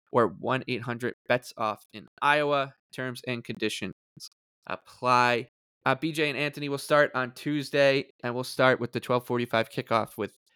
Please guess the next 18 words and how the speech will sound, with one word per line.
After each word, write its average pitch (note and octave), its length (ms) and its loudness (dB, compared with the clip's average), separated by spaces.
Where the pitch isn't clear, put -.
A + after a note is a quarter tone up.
A F#3+ 80 6
C G3+ 200 -4
Milan. D#3+ 640 2
They're A#2 140 4
hosting A#2 540 -2
Newcastle B2 680 0
in A2+ 180 -2
what A#2 140 4
is A2+ 80 0
essentially A2+ 440 -2
a G#2 40 4
pick - 260 0
'em B2 300 -2
on G#2+ 100 -2
the G#2+ 60 -4
three-way A2+ 340 2
line. A2+ 300 4
It's - 240 -8